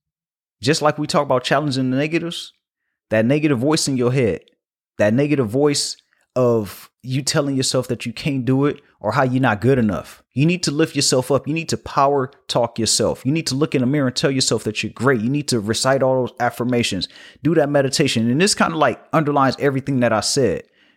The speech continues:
This kinda kicks it out of your voice, or not out of your voice, but out of your mind.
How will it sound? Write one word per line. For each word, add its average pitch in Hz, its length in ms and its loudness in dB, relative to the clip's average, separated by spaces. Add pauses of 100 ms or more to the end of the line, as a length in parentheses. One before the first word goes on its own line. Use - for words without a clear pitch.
(120)
This 147 140 0
kinda 170 240 0
kicks - 360 -6
it 123 120 -4
out 127 180 0
of 127 80 0
your 101 120 0
voice, 110 420 0 (100)
or 107 100 -2
not 117 240 2
out 117 80 0
of 107 60 -6
your 101 80 -6
voice, 117 220 -2
but 101 200 -2
out 127 160 4
of 123 60 0
your 107 100 0
mind. 98 360 0